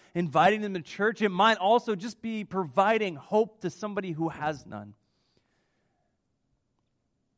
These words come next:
But I believe we can be that presence in the world and even at our work.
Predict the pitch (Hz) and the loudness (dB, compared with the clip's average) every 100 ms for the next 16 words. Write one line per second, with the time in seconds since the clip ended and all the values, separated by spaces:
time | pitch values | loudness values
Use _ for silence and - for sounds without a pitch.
0 | _ _ _ _ _ - 170 147 160 175 | _ _ _ _ _ -4 -2 -2 -2 0
1 | 160 156 156 139 110 160 147 151 151 - | 0 -2 -6 -6 -6 -4 -2 -2 -2 -4
2 | 165 151 123 110 - - _ _ _ _ | -6 -4 -6 -12 -14 -20 _ _ _ _
3 | _ _ - 104 101 92 90 92 _ _ | _ _ -12 -10 -10 -12 -16 -20 _ _
4 | _ - 113 143 147 120 107 101 95 92 | _ -12 -8 -6 -4 -4 -8 -10 -10 -12
5 | 92 - _ | -16 -20 _